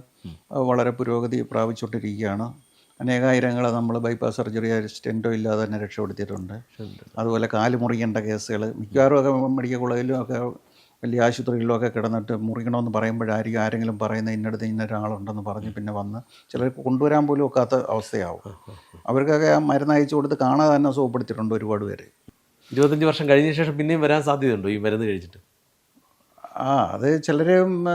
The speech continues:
Speaker 2: സ്വാഭാവികമായിട്ട് കുറേ കൊല്ലം കഴിയുമ്പോൾ ആ ഒരു ഡോസും കൂടെ കഴിച്ചാൽ കൊള്ളാമെന്ന്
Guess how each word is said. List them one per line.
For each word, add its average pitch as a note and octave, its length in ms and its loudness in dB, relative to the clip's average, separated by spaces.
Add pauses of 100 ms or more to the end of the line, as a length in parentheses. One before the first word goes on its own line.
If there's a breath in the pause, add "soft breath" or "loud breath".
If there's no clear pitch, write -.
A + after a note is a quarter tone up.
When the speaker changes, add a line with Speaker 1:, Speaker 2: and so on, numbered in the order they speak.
(500)
Speaker 2:
സ്വാഭാവികമായിട്ട് F3+ 800 6
കുറേ F3 340 4
കൊല്ലം E3+ 280 2
കഴിയുമ്പോൾ E3 360 4
ആ E3 140 8
ഒരു D3 160 6
ഡോസും D3 240 2
കൂടെ D#3 200 2
കഴിച്ചാൽ D3+ 320 2
കൊള്ളാമെന്ന് E3 420 2